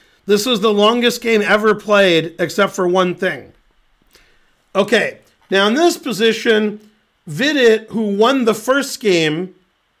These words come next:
of the tiebreak, needs to draw or win this game, and he wins the match. And lucky for him, because of what transpired over the last five moves,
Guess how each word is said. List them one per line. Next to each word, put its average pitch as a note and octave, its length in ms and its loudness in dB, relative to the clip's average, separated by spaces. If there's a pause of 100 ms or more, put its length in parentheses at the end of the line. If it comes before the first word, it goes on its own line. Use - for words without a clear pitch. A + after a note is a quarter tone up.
(240)
of E3+ 160 -4
the E3+ 60 -4
tiebreak, F3 800 0 (560)
needs G#3 240 -4
to G3 140 -8
draw G3 600 0
or F#3 160 -2
win F#3 180 0
this B3 240 -4
game, F3+ 460 -2
and E3 80 -8
he D#3 80 -4
wins D#3+ 240 -4
the F#3 100 -6
match. A3 540 -6 (800)
And F#3+ 380 0
lucky A3+ 320 0
for G3 240 -4
him, G#3 560 0 (480)
because G#3 340 0
of A3 140 0
what A3 480 -4
transpired G#3 720 0
over F#3+ 240 0
the F#3 80 0
last F#3 300 0
five E3+ 300 -4
moves, G3+ 680 2